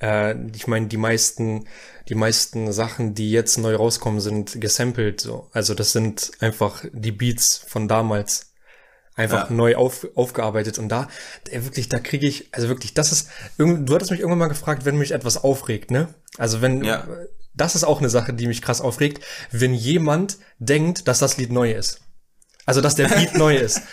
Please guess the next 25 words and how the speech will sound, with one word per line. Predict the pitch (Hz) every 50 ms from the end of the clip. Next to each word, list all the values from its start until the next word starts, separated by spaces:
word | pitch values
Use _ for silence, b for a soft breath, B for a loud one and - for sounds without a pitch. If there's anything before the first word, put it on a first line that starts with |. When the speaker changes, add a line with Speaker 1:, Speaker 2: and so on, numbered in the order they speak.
| B B -
Speaker 1:
und | 139 131
das | 147 143 - 160
nicht | 175 180 196 180
erkennt, | 156 - - 170 165 175 170 165
dass | 139 - -
das | 160 147 -
von | - 160 151 160
irgendeinem | 160 156 147 156 143 147
anderen | 151 147 151 139 123
Dings | 123 120 120 117 120
ist. | 110 107 B B B B B -
Gab's | 131 151 165 -
jetzt | 160 143
auch | 151 160 170 147
irgendwie, | 156 147 143 147
Lore-, | 143 151 147 147 147 147 - 156
Loredana | 131 143 131 139 131 123 139 147 156 156 151 151
hatte | 147 - 165
irgendwie | 160 147 151 151
so | 143 147 147
einen, | 143 143 135
so | 131 139
einen | 139 139 135 143 147 - -
Song | - - 156 156
gemacht | 151 151 151 156 151 -